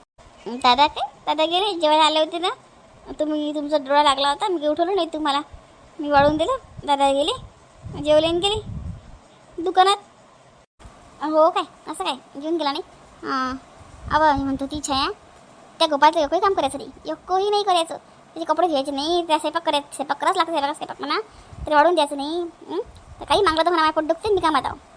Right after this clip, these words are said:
मी, मी बरोबर करतो, मी काही काम नाही करत त्याचं. असं केलं की त्याला बायकोची किंमत समजीन,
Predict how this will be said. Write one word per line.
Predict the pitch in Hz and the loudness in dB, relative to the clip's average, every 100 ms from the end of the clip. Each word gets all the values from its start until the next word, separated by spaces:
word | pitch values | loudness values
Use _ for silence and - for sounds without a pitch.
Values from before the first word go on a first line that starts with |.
| - - - - | -20 -20 -16 -8
मी, | 302 | -4
मी | 320 302 | -2 2
बरोबर | 320 330 339 | 4 4 4
करतो, | 294 285 | -2 -4
मी | |
काही | 285 330 | -6 -2
काम | 339 | 0
नाही | 330 | 0
करत | 302 | -2
त्याचं. | 285 - 254 - - - - - - - - - - - | -4 -8 -12 -20 -20 -20 -20 -20 -20 -20 -20 -20 -14 -8
असं | 294 | -4
केलं | 330 311 381 | -2 0 0
की | |
त्याला | 339 311 | 2 4
बायकोची | 262 285 311 | 4 2 -2
किंमत | 285 285 | -4 -4
समजीन, | 330 294 294 | -4 -4 -4